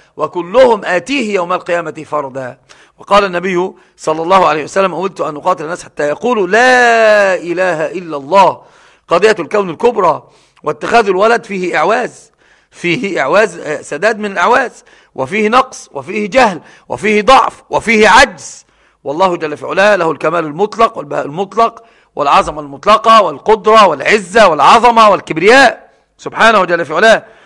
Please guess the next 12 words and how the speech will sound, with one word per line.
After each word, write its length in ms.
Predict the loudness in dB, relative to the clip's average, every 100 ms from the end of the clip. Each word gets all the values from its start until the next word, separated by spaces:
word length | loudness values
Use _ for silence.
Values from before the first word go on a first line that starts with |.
| _ _
لذلك 340 | -2 2 2 4
قال 200 | 2 4
الله 280 | 4 2
نافيا 500 | 2 0 0 -2 -2 2
ذلك، 560 | 2 2 2 0 0 _ _ _ 0
قال: 180 | 2 2
"ما 100 | -2
اتخذ 320 | -4 -4 -2
الله 160 | 0
من 80 | 0
ولد"، 360 | 0 0 0 2
بل 380 | 2 2 -4